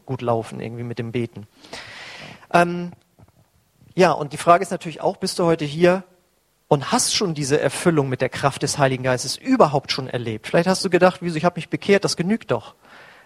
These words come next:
Ja, wie du gehört hast, gibt ja noch andere Bibelstellen, äh, auch im Neuen Testament,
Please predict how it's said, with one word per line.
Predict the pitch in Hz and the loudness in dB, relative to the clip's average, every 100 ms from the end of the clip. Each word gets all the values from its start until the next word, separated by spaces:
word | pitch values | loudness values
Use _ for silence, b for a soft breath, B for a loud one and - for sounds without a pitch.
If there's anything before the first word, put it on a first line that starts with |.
| B | B
Ja, | - 131 | -2 0
wie | |
du | 127 | 2
gehört | 143 143 196 - | 4 8 8 6
hast, | 143 160 - | 0 -2 -4
gibt | 151 | 0
ja | 147 | 0
noch | 135 | 2
andere | 185 226 170 | 2 4 4
Bibelstellen, | 143 147 135 - 135 127 135 | 2 -6 -4 -2 0 -2 -6
äh, | - 131 123 139 - - | -4 -2 -2 -4 -4 -2
auch | 143 | 0
im | 143 | 2
Neuen | 135 127 127 | 2 2 0
Testament, | 147 - 127 127 160 - | -2 2 2 2 0 -4